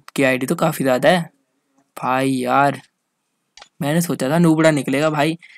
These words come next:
वन वी वन के लिए इसको अभी चैलेंज कर देता मैं, अभी छोड़ता नहीं इसको।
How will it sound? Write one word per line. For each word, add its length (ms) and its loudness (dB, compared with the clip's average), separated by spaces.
वन 180 6
वी 120 4
वन 160 4
के 100 -2
लिए 200 4
इसको 220 0
अभी 140 4
चैलेंज 340 4
कर 100 2
देता 220 2
मैं, 120 4
अभी 260 2
छोड़ता 320 4
नहीं 120 0
इसको। 320 0